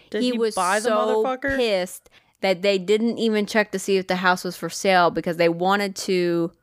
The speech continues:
Speaker 2: record the production in the house.
Speaker 1: Right.
Speaker 2: So they were like, "Oh my God, it's now, it's,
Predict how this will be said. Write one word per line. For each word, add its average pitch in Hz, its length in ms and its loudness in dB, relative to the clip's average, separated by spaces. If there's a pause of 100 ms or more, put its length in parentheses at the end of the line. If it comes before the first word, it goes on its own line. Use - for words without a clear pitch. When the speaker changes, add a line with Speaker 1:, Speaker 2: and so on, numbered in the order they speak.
(280)
Speaker 2:
record 190 540 2
the 165 80 0
production 170 680 -2
in 196 220 -2
the 147 60 -2
house. 190 680 0
Speaker 1:
Right. 185 320 0 (100)
Speaker 2:
So 196 160 -2
they 185 140 2
were 185 120 2
like, 170 260 0
"Oh 190 100 -4
my 175 160 -4
God, 156 220 -2
it's - 120 -12
now, 160 200 -2
it's, 147 120 -8